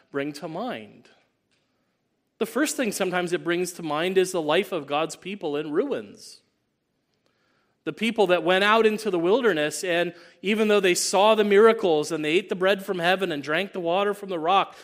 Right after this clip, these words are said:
they were the people that tested him so that he swore an oath to them in his anger that they would never enter his rest. That the exodus of the twelve tribes speaks to us of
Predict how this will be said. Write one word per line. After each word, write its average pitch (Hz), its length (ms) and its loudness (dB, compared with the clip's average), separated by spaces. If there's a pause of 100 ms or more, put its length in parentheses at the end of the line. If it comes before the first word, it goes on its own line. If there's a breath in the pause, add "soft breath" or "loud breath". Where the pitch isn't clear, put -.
(160 loud breath)
they 190 100 6
were 208 120 10
the 202 100 4
people 214 340 -2
that 185 220 2
tested 208 560 -2
him 139 240 -4 (300 loud breath)
so - 180 -2
that 185 160 0
he 196 100 -4
swore 233 500 4
an 233 120 2
oath 233 320 2
to 185 80 -8
them 160 180 -2
in 160 80 -2
his 156 160 -6
anger 175 460 -2 (180 loud breath)
that 165 160 -2
they 185 140 2
would 180 180 2
never 208 320 0
enter 190 320 -2
his 170 180 -4
rest. 170 680 -8 (1600)
That 175 100 -6
the 180 120 4
exodus 202 500 2
of 185 240 2
the 175 60 -4
twelve 202 640 2
tribes 202 500 0
speaks - 380 -8
to 196 140 -4
us 165 200 -2
of 175 280 0